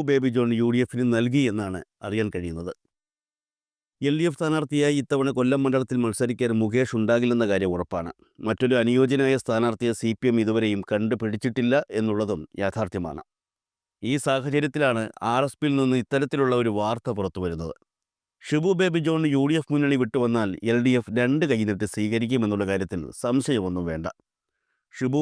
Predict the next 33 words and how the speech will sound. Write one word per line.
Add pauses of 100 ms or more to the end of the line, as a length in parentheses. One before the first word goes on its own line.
ബേബി (100)
ജോണിനെ (100)
പോലെ
ഒരു
പ്രമുഖ
നേതാവിനെ (640)
എൽ
ഡി
എഫിൽ
എടുക്കുക (160)
എന്നുള്ളതല്ല (460)
അവർ
ലക്ഷ്യം
വയ്ക്കുന്നത്. (400)
ബേബി (120)
ജോൺ
എന്ന
നേതാവിൻ്റെ (100)
മകനാണ് (120)
ഷിബു (100)
ബേബി
ജോൺ
എന്ന
കാര്യത്തിനായിരിക്കും (500)
സി (140)
പി
എം
ഉൾപ്പെടുന്ന (160)
എൽ
ഡി
എഫ് (200)
മുൻതൂക്കം
കൊടുക്കുന്നത്.